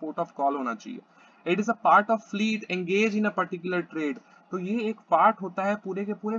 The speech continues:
fleet का। Fleet मतलब एक बोल सकते हो group, बोल सकते हो कि, अ, you know, ships का एक fleet होता है, जैसे लोगों का group होता है वैसे ships का fleet होता है।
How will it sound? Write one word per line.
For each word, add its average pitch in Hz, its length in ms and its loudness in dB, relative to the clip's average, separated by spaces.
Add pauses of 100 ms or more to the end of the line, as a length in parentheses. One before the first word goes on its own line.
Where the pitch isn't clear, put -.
fleet 202 320 -4
का। 147 140 -2
Fleet 214 340 -6
मतलब 214 280 -4
एक 214 100 -10 (240)
बोल 190 100 -6
सकते 202 260 -8
हो 214 140 0
group, 185 180 0 (220)
बोल 175 120 -2
सकते 175 260 -6
हो 180 100 -4 (100)
कि, 185 140 -12 (340)
अ, 156 60 -2
you 170 120 -2
know, 208 180 -4
ships - 340 -10
का 190 160 -2
एक 180 200 -6
fleet 180 300 -6
होता 160 240 -4
है, 160 60 -4
जैसे 151 260 -8 (200)
लोगों 151 240 -4
का 180 120 -2
group 165 260 -4
होता 202 160 -2
है 233 60 2
वैसे 240 180 -6
ships 185 180 -8
का 202 120 0
fleet 190 300 -8
होता 127 220 -8
है। 123 100 -12